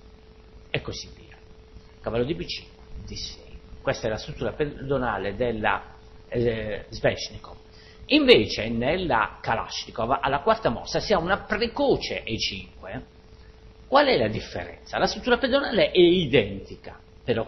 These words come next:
qui il bianco ha una possibilità in più, può fare C quattro.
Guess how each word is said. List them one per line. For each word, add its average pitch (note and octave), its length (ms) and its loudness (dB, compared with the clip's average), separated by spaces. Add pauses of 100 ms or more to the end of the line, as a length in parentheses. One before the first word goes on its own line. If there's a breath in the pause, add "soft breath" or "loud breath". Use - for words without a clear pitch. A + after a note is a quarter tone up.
(120)
qui C#3 540 0
il B2 180 -8
bianco G2+ 800 -6
ha - 260 2
una F#3+ 160 -2
possibilità F#3+ 720 -2
in B2 160 -6
più, E3+ 280 6 (580 loud breath)
può A3+ 100 4
fare C3 380 2
C - 260 2
quattro. G#2+ 720 -4